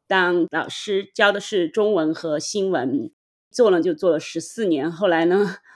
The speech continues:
我到美国访学，也是非常有意思的一件事情。很幸运地认识了我，我的先生，后来我就和他结婚了。然后，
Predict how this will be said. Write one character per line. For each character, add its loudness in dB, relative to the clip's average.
我 0
到 2
美 0
国 -4
访 -4
学， -2
也 -10
是 -2
非 -6
常 -2
有 0
意 -2
思 -8
的 -4
一 -8
件 -4
事 -14
情。 -6
很 -6
幸 -4
运 -2
地 2
认 2
识 -8
了 0
我， -2
我 -12
的 -10
先 -2
生， -6
后 -8
来 -2
我 -4
就 -4
和 -16
他 -4
结 -2
婚 -2
了。 0
然 -2
后， 0